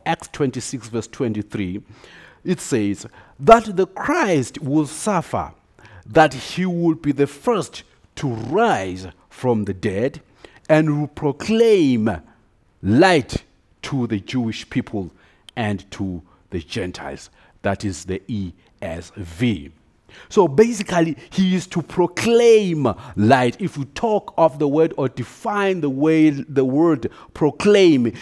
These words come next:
it is to publicly announce something. So Jesus Christ had to publicly announce the light.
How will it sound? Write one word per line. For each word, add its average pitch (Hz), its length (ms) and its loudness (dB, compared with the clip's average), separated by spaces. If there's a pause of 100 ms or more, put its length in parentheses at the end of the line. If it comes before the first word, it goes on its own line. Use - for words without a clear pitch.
(120)
it 151 160 4
is 147 160 -2
to 147 160 -4 (160)
publicly 196 680 0
announce 143 680 -2
something. 101 640 -6 (180)
So 208 200 2
Jesus 220 360 -6
Christ 180 380 -2
had - 260 -2
to - 140 -8 (340)
publicly 196 600 -2
announce 139 640 -4 (340)
the 92 80 -6
light. 95 720 -2